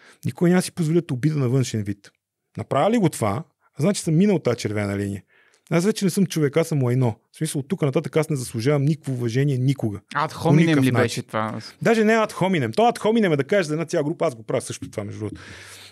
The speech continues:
Speaker 1: Тая цялата група не стават за нищо, те са еди какви си. Правя го, като се ядосам, го правя.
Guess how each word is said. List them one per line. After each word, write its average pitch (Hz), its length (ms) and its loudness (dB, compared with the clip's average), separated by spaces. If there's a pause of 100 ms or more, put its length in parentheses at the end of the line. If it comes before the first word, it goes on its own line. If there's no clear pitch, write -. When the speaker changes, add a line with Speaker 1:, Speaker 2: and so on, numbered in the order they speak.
Speaker 1:
Тая 147 180 0
цялата 135 280 -2
група 165 220 0
не 123 60 0
стават 131 280 -2
за 120 120 0
нищо, 151 240 0
те 120 180 0
са - 140 -4
еди 104 120 -4
какви 104 200 -10
си. - 160 -10
Правя 165 340 2
го, 196 120 2
като - 180 -4
се 151 80 4
ядосам, 147 360 2
го 120 80 -4
правя. 113 320 -2